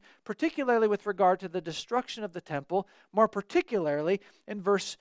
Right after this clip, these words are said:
fifteen to twenty-eight or so, where, where he speaks to a specific time of turmoil in Jerusalem's history.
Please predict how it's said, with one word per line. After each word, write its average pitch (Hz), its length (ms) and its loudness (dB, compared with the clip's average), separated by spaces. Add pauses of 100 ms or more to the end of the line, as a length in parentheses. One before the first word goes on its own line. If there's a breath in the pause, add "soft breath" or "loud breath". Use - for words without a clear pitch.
(220 soft breath)
fifteen 220 460 0
to 196 80 -4
twenty-eight 226 680 4
or 156 100 -8
so, 147 340 -6
where, 190 220 2
where 190 160 -2
he 202 140 -2
speaks - 420 -10
to 196 200 0
a 185 80 0 (180 soft breath)
specific - 720 -8
time 226 260 -2
of - 160 -10
turmoil 165 560 -2
in 175 100 -10
Jerusalem's 180 680 -10
history. - 560 -12